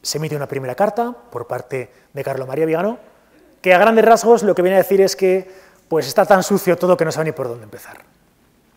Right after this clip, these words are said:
No recibe contestación a esta carta. Unos meses después escribe una segunda carta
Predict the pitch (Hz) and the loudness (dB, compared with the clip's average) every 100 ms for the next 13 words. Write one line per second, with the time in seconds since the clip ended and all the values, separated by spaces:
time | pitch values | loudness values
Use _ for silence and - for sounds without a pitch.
0 | _ _ - 208 190 214 208 175 147 156 | _ _ -2 2 2 2 0 -2 -6 -8
1 | 135 147 127 - 104 92 - 90 _ _ | -10 -10 -12 -16 -20 -20 -20 -20 _ _
2 | _ _ _ _ _ _ _ _ _ _ | _ _ _ _ _ _ _ _ _ _
3 | _ _ _ _ _ _ _ _ - 139 | _ _ _ _ _ _ _ _ -20 -16
4 | 127 131 127 - 247 247 - 147 131 143 | -14 -12 -10 0 2 2 -6 -8 -8 -8
5 | 156 165 202 202 240 | -4 0 0 -2 -6